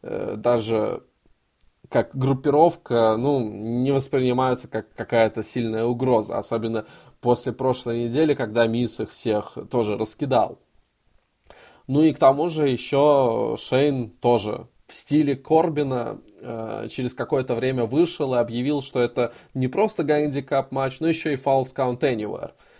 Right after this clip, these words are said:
Чтобы Миз, так сказать, готовился к их матчу на Мании. И, как оказалось, Миз был готов к такому испытанию. Я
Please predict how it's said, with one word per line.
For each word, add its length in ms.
Чтобы 300
Миз, 240
так 140
сказать, 440
готовился 680
к 340
их 220
матчу 640
на 840
Мании. 540
И, 80
как 220
оказалось, 840
Миз 300
был 180
готов 480
к 40
такому 420
испытанию. 840
Я 420